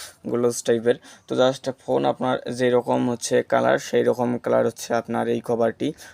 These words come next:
তো just এখানে হচ্ছে আপনাদের তিনটা কালার পাওয়া যায়, আহ, হচ্ছে, উম, ব্ল্যাক, হোয়াইট এবং হচ্ছে মনে হয় এইটা। তো যেই কালার নেবেন সেই কালারে হচ্ছে সেম একটি কভার, আহ, দিবে বা কভার পাবেন আপনারা, আহ, ফোনের ভিতরে।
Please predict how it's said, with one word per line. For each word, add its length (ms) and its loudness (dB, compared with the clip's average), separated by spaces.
তো 80 -4
just 280 0
এখানে 300 -2
হচ্ছে 220 -4
আপনাদের 420 -2
তিনটা 340 0
কালার 320 -2
পাওয়া 240 -2
যায়, 180 0
আহ, 360 0
হচ্ছে, 380 2
উম, 280 -2
ব্ল্যাক, 360 2
হোয়াইট 380 0
এবং 280 -2
হচ্ছে 240 -6
মনে 160 -2
হয় 120 -2
এইটা। 300 -2
তো 420 4
যেই 220 2
কালার 240 4
নেবেন 300 0
সেই 200 -4
কালারে 400 2
হচ্ছে 360 0
সেম 300 -4
একটি 240 -8
কভার, 340 2
আহ, 220 -8
দিবে 420 -4
বা 200 -2
কভার 240 0
পাবেন 300 -2
আপনারা, 380 -2
আহ, 260 0
ফোনের 200 0
ভিতরে। 340 -4